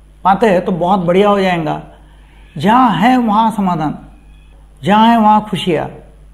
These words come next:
और जो चाहते उसके लिए actions, तो बहुत मज़ा आएगा। मगर हमको जो नहीं है उसके लिए बहुत चिंता है, जो नहीं है उसकी फिक्र है, मगर जो है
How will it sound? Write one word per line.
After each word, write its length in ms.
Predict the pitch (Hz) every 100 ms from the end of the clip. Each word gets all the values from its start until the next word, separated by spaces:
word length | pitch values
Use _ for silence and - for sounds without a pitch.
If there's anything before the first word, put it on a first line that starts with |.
| - - - - -
और 120 | 220
जो 160 | 240 285
चाहते 400 | - 233 254 269
उसके 280 | 277 208 262
लिए 180 | 285
actions, 540 | 277 - - - - - - - - - - - -
तो 60 |
बहुत 260 | 214 233 202
मज़ा 200 | 175 160
आएगा। 220 | 165 190 - - _ - - - - - - -
मगर 200 | 262 294
हमको 600 | 262 262 311 320 - - -
जो 360 | 165 196 285 302
नहीं 320 | 240 240 277
है 220 | 233 196 277 -
उसके 200 | - 262
लिए 100 | 285
बहुत 220 | 285 -
चिंता 240 | 220 170
है, 200 | 127 - - - - - - - -
जो 200 | 165 240
नहीं 240 | 269 262 277
है 60 |
उसकी 260 | 294 233 269
फिक्र 280 | 226 208 208
है, 300 | 160 120 - - - - - - -
मगर 260 | 214 262
जो 220 | 233 254 220
है 560 | 135 226 180 143 -